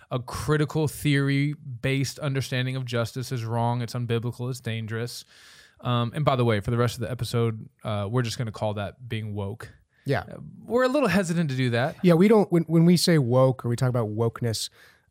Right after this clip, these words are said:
Speaker 2: uh, we really don't mean that in the pejorative
Speaker 1: Right.
Speaker 2: sense. There's, there's a lot of people who throw that around, um, kinda like the term snowflake, just,
Speaker 1: Yeah.
Speaker 2: just to be mean.
Speaker 1: Social justice warrior.
Speaker 2: Uh,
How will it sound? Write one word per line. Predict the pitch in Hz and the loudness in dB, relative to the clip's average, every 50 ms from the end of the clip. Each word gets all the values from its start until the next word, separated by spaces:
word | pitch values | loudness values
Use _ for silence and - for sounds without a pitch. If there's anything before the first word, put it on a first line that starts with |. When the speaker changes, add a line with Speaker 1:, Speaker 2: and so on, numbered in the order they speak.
| _ - - | _ -4 0
Speaker 2:
uh, | 113 117 113 110 107 101 | 0 2 2 2 0 -2
we | - 135 143 143 | -2 0 0 0
really | 143 139 165 208 226 196 175 143 | 2 4 4 6 6 6 6 4
don't | 113 - 143 135 135 131 - | 4 4 2 2 2 0 0
mean | 123 123 127 127 123 | -2 0 2 2 2
that | 127 123 123 123 | 2 2 2 0
in | 120 113 | 0 -2
the | 104 | -2
pejorative | 107 - - 120 101 98 110 104 107 113 123 135 151 151 147 - - | -4 -6 -8 -8 -6 -4 -4 -4 -4 -4 -2 -2 -2 -2 -4 -6 -8
Speaker 1:
Right. | 117 110 107 98 | -4 -2 -2 0
Speaker 2:
sense. | 95 92 165 156 156 156 - - - | 0 2 2 2 2 0 -2 -4 0
There's, | 165 170 165 147 | 2 2 2 2
there's | - 180 180 151 | 4 2 4 4
a | 160 | 6
lot | 160 151 | 4 4
of | 143 131 | 4 4
people | - 147 - 139 | 2 0 0 0
who | 117 127 | -2 -2
throw | 123 - - - 135 123 | -2 -4 -2 0 0 0
that | 120 123 117 | 0 0 -2
around, | 117 110 113 117 117 117 117 113 113 107 - - - | -2 -2 0 -2 -2 -2 -2 -2 -2 -4 -6 -8 -10
um, | - 110 113 107 107 104 104 101 92 - _ _ | -8 -6 -4 -4 -4 -4 -4 -6 -8 -12 _ _
kinda | - 202 233 | -4 0 0
like | 196 135 - | 0 0 0
the | 113 | -4
term | - - 123 110 | -4 -2 -4 -2
snowflake, | 95 - - - 107 107 110 98 - 117 117 110 110 - - - | -2 -4 -4 -4 -2 -4 -4 -4 -4 -4 -4 -4 -4 -8 -6 0
just, | 165 202 190 | 2 2 4
Speaker 1:
Yeah. | 127 101 | 4 4
Speaker 2:
just | - 175 101 | 2 2 0
to | - 139 | 0 -2
be | 113 113 107 | -2 0 -2
mean. | 104 107 104 107 110 | 0 -2 -2 -2 -2
Speaker 1:
Social | 107 - - 185 156 147 - 151 | -2 -2 -2 -2 -2 -2 -4 -6
justice | 139 123 156 135 123 - 147 120 117 | -6 -6 -6 -6 -6 -6 -8 -8 -8
warrior. | 131 147 147 143 143 143 143 143 139 131 131 131 - | -8 -6 -6 -4 -4 -4 -4 -4 -4 -6 -8 -4 0
Speaker 2:
Uh, | 135 139 139 139 139 135 135 131 131 | 2 4 6 6 6 4 4 2 2